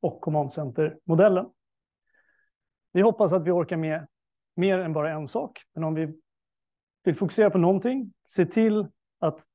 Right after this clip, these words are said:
inventera var förmågan finns.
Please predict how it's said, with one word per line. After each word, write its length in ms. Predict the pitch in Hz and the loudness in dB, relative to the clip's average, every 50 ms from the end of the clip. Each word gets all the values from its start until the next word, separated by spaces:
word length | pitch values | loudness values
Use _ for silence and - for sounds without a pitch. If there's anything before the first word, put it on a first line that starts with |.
| _ - | _ -4
inventera 680 | 220 226 220 208 196 175 - - 180 160 151 147 143 | -2 0 0 0 0 -2 -2 -2 -4 -2 -2 -4 -6
var 520 | 131 131 180 196 190 190 185 175 160 - _ | -6 -4 -2 -2 0 0 0 -2 -4 -8 _
förmågan 500 | - 160 147 143 139 139 131 147 147 123 | -10 -8 -8 -6 -6 -8 -8 -8 -10 -8
finns. 500 | - - 202 170 180 175 - - - - | -6 -6 -6 -6 -6 -10 -16 -18 -20 -20